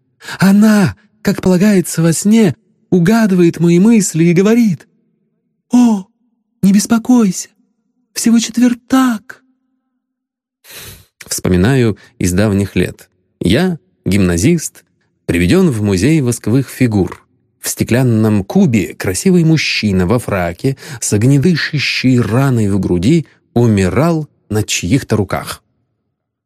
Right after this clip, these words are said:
«Это французский президент Карно, раненый анархистом»,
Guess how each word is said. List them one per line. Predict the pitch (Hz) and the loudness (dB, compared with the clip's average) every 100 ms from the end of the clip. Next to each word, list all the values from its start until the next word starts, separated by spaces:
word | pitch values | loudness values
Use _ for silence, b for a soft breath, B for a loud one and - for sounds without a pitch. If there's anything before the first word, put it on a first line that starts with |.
| _ | _
«Это | 95 95 92 104 98 | -4 -4 -4 -6 -6
французский | - 95 85 107 110 - 90 85 64 - - | -6 -6 -4 -4 -4 -4 -4 -4 -6 -12 -10
президент | 98 90 85 107 92 - | -6 -4 -2 -2 -2 -8
Карно, | - 92 87 85 107 107 - _ _ _ _ - | -6 -6 -6 -4 -2 -2 -6 _ _ _ _ -18
раненый | - 92 123 123 110 110 95 85 - _ _ | -8 -4 -2 0 0 -2 -2 -6 -12 _ _
анархистом», | - 101 85 - 131 - - 55 | -4 -2 -2 -2 -2 -2 -12 -14